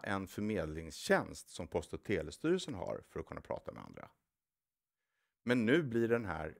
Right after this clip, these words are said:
eh, nu går vi alltså från att det här är en särlösning till att det blir allmängods.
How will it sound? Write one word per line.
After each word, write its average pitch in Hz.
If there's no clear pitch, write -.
eh, 85
nu 127
går 98
vi 110
alltså 92
från 170
att -
det 107
här 82
är 80
en 76
särlösning 98
till 82
att -
det 104
blir 82
allmängods. 95